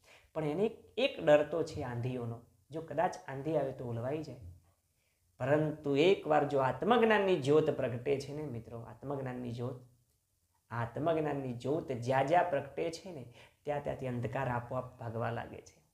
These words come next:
અંધશ્રદ્ધાઓ ભાગવા લાગે છે. હે? બીમારી, પીડાઓ, દર્દ, આદિ, વ્યાધિ, ઉપાધિ, અજ્ઞાનતા બધું ભાગવા લાગે છે. દીવાની જ્યોતની તાકાત જુઓ, શું છે? દીવાની જ્યોત છે માત્ર નાની. હે?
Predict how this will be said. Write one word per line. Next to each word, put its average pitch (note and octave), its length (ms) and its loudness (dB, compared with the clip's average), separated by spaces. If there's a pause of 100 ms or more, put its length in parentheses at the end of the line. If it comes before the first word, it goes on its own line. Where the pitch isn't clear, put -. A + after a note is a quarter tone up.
(220)
અંધશ્રદ્ધાઓ B2+ 720 2
ભાગવા A#2 380 -2
લાગે B2 360 -10
છે. - 220 -20 (400)
હે? G#3 120 -14 (400)
બીમારી, C#3 520 6
પીડાઓ, C3+ 420 6
દર્દ, C3+ 340 6
આદિ, C3+ 440 0
વ્યાધિ, C3 340 0
ઉપાધિ, C3 440 -2
અજ્ઞાનતા C3 520 -4
બધું B2+ 300 -6
ભાગવા A#2 360 -8
લાગે A2+ 300 -12
છે. - 460 -20
દીવાની G3 520 -2 (120)
જ્યોતની C#3 480 -4
તાકાત C3 460 -2
જુઓ, - 280 -16 (580)
શું C#4 200 -12
છે? - 300 -20 (560)
દીવાની C4+ 340 6
જ્યોત F#3 340 2
છે - 320 0
માત્ર G3 380 0
નાની. C3+ 280 0 (800)
હે? D#4 80 -16